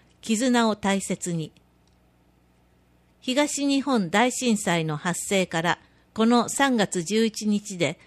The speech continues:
五年になります。甚大な被害をもたらしたこの大震災は、一方で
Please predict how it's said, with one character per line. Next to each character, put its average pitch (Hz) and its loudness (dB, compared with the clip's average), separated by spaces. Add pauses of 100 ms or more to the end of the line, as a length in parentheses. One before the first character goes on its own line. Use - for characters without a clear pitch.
(160)
五 196 4
年 240 6
に 220 4
な 202 2
り 180 -2
ま 180 -2
す。 - -10 (1000)
甚 247 2
大 254 6
な 247 2
被 247 -6
害 208 6
を 165 0
も 170 0
た 185 0
ら 190 0
し - -10
た 160 -2 (280)
こ 214 0
の 220 4
大 233 4
震 214 0
災 165 0
は、 156 0 (480)
一 214 -6
方 240 6
で 170 0